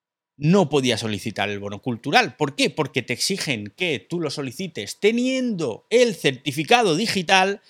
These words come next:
y para tener certificado digital tienes que ser mayor de dieciocho años. Con lo cual, si cumples en diciembre, no tienes derecho a tu bono cultural y a tus cuatrocientos euritos para gastar en el cine con los amigotes.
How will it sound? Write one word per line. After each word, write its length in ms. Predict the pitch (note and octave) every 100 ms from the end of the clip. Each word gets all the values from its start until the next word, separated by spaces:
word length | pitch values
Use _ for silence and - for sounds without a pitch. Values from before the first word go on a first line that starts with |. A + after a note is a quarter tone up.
| _ -
y 160 | B3 A#3
para 260 | F#3 E3+
tener 240 | C#3+ B2+ A#2+
certificado 480 | C3+ A#2+ B2+ C3
digital 460 | B2+ C3 D3+ F#3+ G#3+ - _
tienes 260 | - F3 C#3
que 120 | -
ser 220 | - C3
mayor 360 | D3 B2+ G#2+ G#2
de 80 | A#2+
dieciocho 440 | A2 - - -
años. 440 | G#4+ E4+ - - - _ _ _ _ _ _ _ _ _
Con 120 | B2
lo 80 | B2
cual, 180 | E3+
si 260 | A#2+ A#2+ G2+ _ _ _
cumples 360 | - C#3 C#3+ C#3
en 100 | D3+
diciembre, 560 | D3+ F3 E3+ F3+ F#3+ - _ _ _
no 300 | E3 A3+ C#3+
tienes 260 | C3 A#2+
derecho 480 | A2+ A#2 A#2+ - B2
a 160 | A#2 A2+
tu 120 | A2+
bono 280 | C3 C3 A#2
cultural 560 | A2+ G#2 A2+ B2+ A#2+ -
y 80 | B2
a 80 | A#2+
tus 240 | A#2 G#2
cuatrocientos 800 | - - G#2 A2+ - D3+ B2 A2+
euritos 360 | A2+ B2+ B2+
para 220 | - A2 F#2+
gastar 360 | G2+ - C#3+
en 80 | A#2
el 120 | G2+
cine 280 | - B2+ A#2+
con 100 | A2+
los 160 | F#2+ G2
amigotes. 580 | F#2 F#2+ - - -